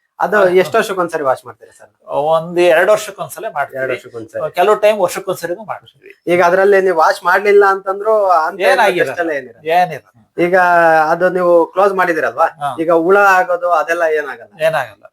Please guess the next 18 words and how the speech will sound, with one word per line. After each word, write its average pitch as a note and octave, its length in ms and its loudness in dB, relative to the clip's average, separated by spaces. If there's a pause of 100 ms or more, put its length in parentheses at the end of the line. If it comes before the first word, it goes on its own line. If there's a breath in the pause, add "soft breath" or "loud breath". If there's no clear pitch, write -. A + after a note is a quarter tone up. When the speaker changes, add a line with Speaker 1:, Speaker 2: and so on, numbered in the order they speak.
(120)
Speaker 1:
ಏನಾಗಲ್ಲ. G#2 360 -20 (720)
Speaker 2:
ಗಾಳಿ D3+ 260 2
Speaker 1:
ಕೆಲವ್ರು A3+ 180 2
ಹೇಳ್ತಾರಲ್ಲ, G#3+ 400 2
ಮಳೆ E3+ 260 -2
ನೀರು G3 180 -2
ಜಾಸ್ತಿ E3 320 -8
ಏನ F3 60 -10
ಇಟ್ರೆ F3 340 -2
ಹುಳ D#3+ 180 0
ಆಗುತ್ತೆ. D3+ 580 0
Speaker 2:
ಏನಾಗಲ್ಲ. C3 640 -6
Speaker 1:
ಅದೆಲ್ಲ C3+ 320 -4
ಏನಾಗಲ್ಲ. A2 300 -6
Speaker 2:
ಬೆಳಕು G3 360 0
ಬಿದ್ರೆ G3+ 260 2
ಹುಳ G#3 220 0
ಆಗುತ್ತೆ. B2+ 420 -4